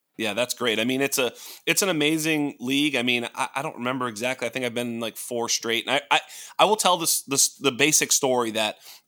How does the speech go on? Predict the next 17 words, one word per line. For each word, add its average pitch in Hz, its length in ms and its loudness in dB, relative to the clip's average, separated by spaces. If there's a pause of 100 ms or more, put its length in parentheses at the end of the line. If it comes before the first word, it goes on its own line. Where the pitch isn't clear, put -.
I 147 80 8
literally 208 400 2
remember 135 480 2
when 117 100 0
I 113 80 0
got 113 260 0
in 127 200 0
the 117 80 0
league, 110 560 -2
you 117 80 -4
know, 110 140 0
it - 20 0
was, 110 280 -4
I, 120 140 0 (120)
I 123 100 2
was 123 200 -2
not 127 220 0